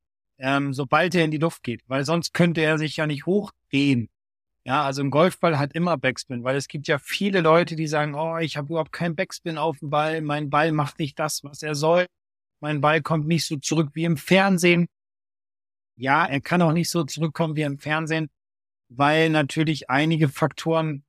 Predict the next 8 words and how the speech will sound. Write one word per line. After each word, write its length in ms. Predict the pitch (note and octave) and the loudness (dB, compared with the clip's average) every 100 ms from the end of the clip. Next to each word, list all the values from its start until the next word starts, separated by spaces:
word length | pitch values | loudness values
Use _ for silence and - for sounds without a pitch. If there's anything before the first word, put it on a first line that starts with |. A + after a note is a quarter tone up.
| _ | _
passen 440 | - E3 - F3+ | -2 -2 -2 -4
müssen, 320 | F3 E3+ E3+ | -4 -4 -2
stimmen 500 | D3 - E3+ F#3 G#3 | 0 2 2 2 0
müssen, 480 | G3+ G3+ - F#3+ G3 - _ _ _ _ _ | -4 -6 -6 -8 -10 -14 _ _ _ _ _
um 320 | E3+ F3+ F3 | 0 2 4
halt 260 | C#3+ D#3+ D3 | 2 2 -2
diesen 300 | D#3+ D#3 D3+ | -6 -6 -8
Spin 680 | C#3+ - - G3+ C4 A3+ C#3+ | -6 -8 0 4 6 6 4